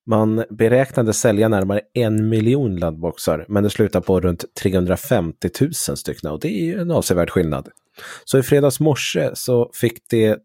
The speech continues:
trehundrafemtio anställda reda på att man påbörjar en permitteringsprocess där flertalet av de anställda i Norge kommer att bli arbetsbefriade.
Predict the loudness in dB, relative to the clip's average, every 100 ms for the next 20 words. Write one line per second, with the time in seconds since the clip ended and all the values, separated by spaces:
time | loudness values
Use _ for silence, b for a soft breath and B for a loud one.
0 | 0 0 0 -4 -4 -4 -4 -8 -4 -4
1 | -4 0 2 2 2 2 0 0 -2 -2
2 | -6 -6 -4 -4 -8 _ 0 0 2 0
3 | 0 -2 -4 -6 -10 -6 -4 -4 -6 -2
4 | 0 2 2 -2 -4 -4 0 0 -2 -2
5 | -2 -2 -14 -4 2 2 2 0 2 2
6 | -2 -4 -4 0 0 -2 -2 -2 0 -2
7 | -2 -4 -6 -2 0 0 -2 -4 -6 -12
8 | _ _ -8 -8 -16 _ -10 -8 -6 -2
9 | -2 -2 -4 -4 -4 0 2 2 2 -2